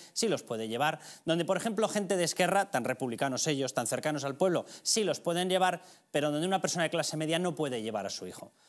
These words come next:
Los tienes que acabar llevando a un liceo, los tienes que acabar llevando a un británico, los tienes que acabar llevando a un colegio suizo, porque si no, no pueden ser educados en español.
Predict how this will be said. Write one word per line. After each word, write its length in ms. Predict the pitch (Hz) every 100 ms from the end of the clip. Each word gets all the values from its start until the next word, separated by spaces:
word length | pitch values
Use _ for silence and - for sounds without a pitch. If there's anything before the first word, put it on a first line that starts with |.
| _
Los 140 | - 151
tienes 180 | 185 175
que 60 |
acabar 280 | 190 170 170
llevando 460 | 170 175 190 202 196
a 60 | 147
un 120 | 143
liceo, 320 | 151 - 202
los 120 | 180
tienes 180 | - 143
que 80 | 151
acabar 240 | 143 143
llevando 300 | 147 147 151
a 20 | 151
un 80 |
británico, 480 | 160 156 202 190 180
los 160 | 156 -
tienes 160 | 135
que 80 | -
acabar 200 | 143 143
llevando 280 | 147 151 156
a 20 |
un 60 | 151
colegio 280 | 170 160 175
suizo, 400 | 226 202 220 214 - -
porque 200 | 190 180
si 120 | 180
no, 120 | 202
no 120 | 214 196
pueden 400 | 208 196 208 226 -
ser 220 | - 196 180
educados 420 | 180 180 185 180
en 80 | 143
español. 440 | - 165 202 107